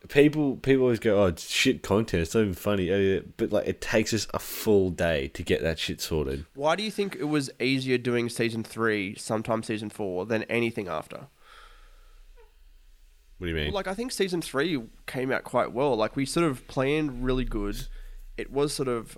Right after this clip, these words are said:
Speaker 2: I think we had the right people to bounce off as well. And it was, like, half written but not written.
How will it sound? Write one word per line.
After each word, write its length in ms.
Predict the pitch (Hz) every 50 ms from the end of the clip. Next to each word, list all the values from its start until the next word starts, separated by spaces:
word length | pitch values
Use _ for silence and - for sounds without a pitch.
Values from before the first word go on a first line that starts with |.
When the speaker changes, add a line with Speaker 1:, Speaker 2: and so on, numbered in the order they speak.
| -
Speaker 2:
I 80 | - 151
think 120 | 185 208
we 60 | 254
had 100 | 285 294
the 100 | 294 170
right 260 | 123 120 120 123 120 -
people 220 | 135 139 127 120
to 60 | 110
bounce 340 | 90 82 78 85 117 131 -
off 100 | 143 123
as 100 | 110 -
well. 320 | - 90 104 123 156 190 - - - - - _ _ _ - _ _ _
And 100 | - 120
it 40 | 107 107
was, 140 | 123 123 123
like, 160 | 117 113 - -
half 340 | - 123 120 123 127 - -
written 220 | 123 82 120 120
but 120 | 110 110
not 200 | 107 117 113 -
written. 440 | - 117 107 - 113 110 113 113 123